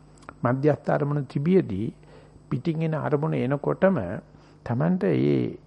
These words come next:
දෙකට බෙදිලා යන්න කලින් දැනගන්න පුළුවන් නම් මේක නිවන, මේක අපාය කියලා. ගියාට පස්සේ ගිය-, වුණොත් අමාරුයි,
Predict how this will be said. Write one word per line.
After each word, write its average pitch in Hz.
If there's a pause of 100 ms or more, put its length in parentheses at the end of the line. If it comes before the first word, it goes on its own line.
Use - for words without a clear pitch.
දෙකට 131
බෙදිලා 156
යන්න 143 (100)
කලින් 143 (840)
දැනගන්න 156
පුළුවන් 160
නම් 156
මේක 139
නිවන, 151
මේක 143
අපාය 104
කියලා. - (1300)
ගියාට 139
පස්සේ 131
ගිය-, 185
වුණොත් 190 (280)
අමාරුයි, 104